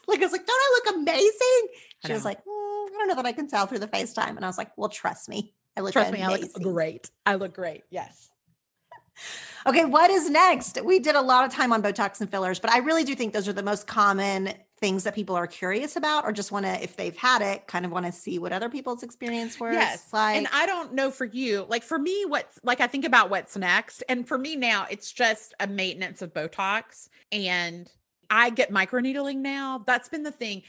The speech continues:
Speaker 2: Listen, most of the things I get are just to prompt collagen. <laughs> And so I've been getting microneedling at the office because I can't be trusted to put a needle in my face in my bathroom where I may not clean it as often as I, I'm just not gonna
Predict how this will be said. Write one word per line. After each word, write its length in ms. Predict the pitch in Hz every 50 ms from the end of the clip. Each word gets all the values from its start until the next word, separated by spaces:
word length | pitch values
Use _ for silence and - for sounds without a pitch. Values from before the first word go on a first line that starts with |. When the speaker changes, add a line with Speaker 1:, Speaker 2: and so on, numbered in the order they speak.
| - - -
Speaker 2:
Listen, 260 | 220 208 - 214 196 -
most 240 | 226 247 262 277 277
of 60 | 330 262
the 60 | 285
things 120 | 247 220
I 100 | 220 190
get 180 | 185 185 180 170
are 80 | 160 156
just 220 | - 180 - -
to 60 | -
prompt 300 | - - 170 156 - -
collagen. 560 | - 160 156 151 160 156 185 180 175 180 185 - _ - -
<laughs> 140 | - - - - 185 - - 214 - - - 349 294 -
And 120 | 254 247
so 140 | - 254 220 143
I've 140 | 202 220
been 140 | 208 262 262
getting 320 | 247 254 233 214 202 196 - -
microneedling 580 | 185 185 180 - 196 190 196 180 180 175 165 147
at 140 | - 160 -
the 80 | 175
office 360 | 151 156 165 - 190 196 - -
because 240 | - 196 - 208 233
I 60 | 233
can't 240 | 220 - 233 202 -
be 60 | 175
trusted 340 | 160 - 170 160 - - 180
to 40 | 170
put 140 | - - 175
a 40 | 160
needle 260 | 156 156 156 160 160
in 80 | 160 160
my 140 | 160 156 160
face 400 | - 180 170 170 175 170 - - _
in 120 | - 190 185
my 140 | 180 170 156
bathroom 680 | 156 156 143 147 151 - - 208 202 208 208 202 214 208 _ -
where 300 | 190 185 185 170 170 165 -
I 100 | 170 180
may 200 | 170 165 160 160 160
not 180 | 165 165 -
clean 280 | - - 190 180 175 175
it 200 | 180 185 180 - -
as 140 | 175 175 165
often 340 | 156 143 160 - - 185 175
as 100 | 165 156
I, 80 | 175 - - - - - -
I'm 80 | 269 262
just 140 | 339 320 -
not 200 | 349 311 277 226
gonna 360 | 254 233 214 202 190 180